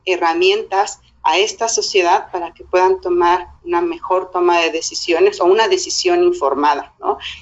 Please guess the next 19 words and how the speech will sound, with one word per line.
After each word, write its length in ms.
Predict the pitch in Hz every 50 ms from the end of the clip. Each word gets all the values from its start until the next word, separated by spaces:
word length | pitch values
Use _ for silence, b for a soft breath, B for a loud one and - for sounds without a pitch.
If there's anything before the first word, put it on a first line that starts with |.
| B -
Basada 720 | - 151 147 - - 202 196 196 202 208 208 202 202 202 -
en 260 | 180 165 160 160 151
evidencia 540 | 156 147 156 156 165 170 170 170 - 185 175
científica 960 | 175 - 160 156 160 - - 196 196 196 - 208 190 - - 170 190 226 B B B B B B _ _ -
y 160 | 175 - - -
que, 400 | - 175 170 165 160 160 - - _ _ _ _ _ _ _ _ _
pues, 140 | - 202 190
permita 800 | - - 196 185 202 220 220 - - 185 147 143 - - _ _ _ _
quizá, 680 | - - 175 - - - 190 196 214 226 - - - - _ -
em, 460 | 185 175 170 160 160 156 156 156 170 - _ _ _ _ _ _
dejar 320 | - 175 - - 185 196 233
de 100 | 254 220
tener 360 | - - 185 180 190 196 196
miedo 280 | 202 196 196 208 214 208
a 60 | 185
la 140 | 170 147 143
ciencia. 480 | - - 170 160 160 170 - 143 139 139
De 80 | 147
repente 640 | 160 175 175 175 - 180 180 175 - 196 196 190 B